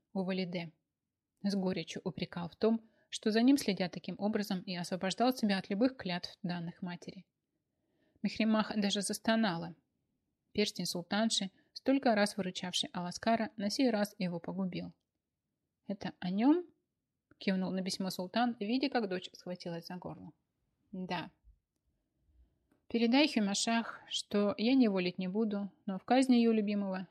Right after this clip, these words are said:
моей вины нет. Я знаю".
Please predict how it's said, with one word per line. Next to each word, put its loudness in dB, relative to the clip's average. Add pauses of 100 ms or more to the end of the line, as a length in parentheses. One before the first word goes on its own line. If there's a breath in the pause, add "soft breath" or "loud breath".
(140)
моей 2
вины -4
нет. -12 (720)
Я -6
знаю". -8